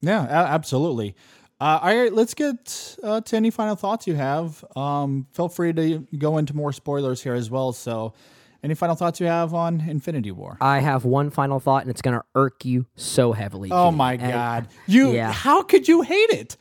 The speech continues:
Speaker 1: It is
Speaker 2: You know
Speaker 1: so
Speaker 2: what I'm gonna
Speaker 1: good.
Speaker 2: say, right?
Speaker 1: Yes, it is really good. I think it's some of his best work.
Speaker 2: Uh, I thought it was okay. I,
Speaker 1: Oh
Speaker 2: I, I'll
Speaker 1: my
Speaker 2: simply say,
Speaker 1: God.
Speaker 2: I thought it was okay.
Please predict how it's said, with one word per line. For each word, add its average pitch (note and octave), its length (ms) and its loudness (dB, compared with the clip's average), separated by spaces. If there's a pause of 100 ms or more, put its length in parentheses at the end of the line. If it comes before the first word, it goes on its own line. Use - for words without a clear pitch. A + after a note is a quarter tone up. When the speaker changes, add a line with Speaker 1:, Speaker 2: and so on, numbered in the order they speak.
(580)
Speaker 1:
It A#3+ 120 4
is D4+ 180 4
Speaker 2:
You E3+ 80 8
know A#3 100 6
Speaker 1:
so B3 100 8
Speaker 2:
what - 0 -
I'm B3 60 8
gonna D3 120 2
Speaker 1:
good. - 80 4
Speaker 2:
say, - 180 6
right? A#2+ 180 2
Speaker 1:
Yes, G#4 500 4 (200)
it C4+ 160 2
is C#4+ 220 6
really A3+ 640 2
good. F3 280 4
I G#3 100 6
think A#3 200 4
it's E3 140 2
some E3 140 2
of A#2+ 100 0
his G#2+ 160 -4
best G#2 260 -8
work. G2 240 -16 (100)
Speaker 2:
Uh, G#3+ 440 4 (100)
I A#3 80 6
thought C#4+ 140 6
it C4 40 2
was A#3+ 200 0
okay. E3 500 2 (180)
I, D#3+ 140 4
Speaker 1:
Oh F#3+ 60 6
Speaker 2:
I, F3 80 6
I'll E3 180 2
Speaker 1:
my D#3+ 80 -2
Speaker 2:
simply G#3+ 240 0
say, F3 140 -2
Speaker 1:
God. F#3 60 2
Speaker 2:
I F#3+ 40 4
thought B3 160 4
it B3+ 80 4
was G#3+ 160 4
okay. F#3+ 420 2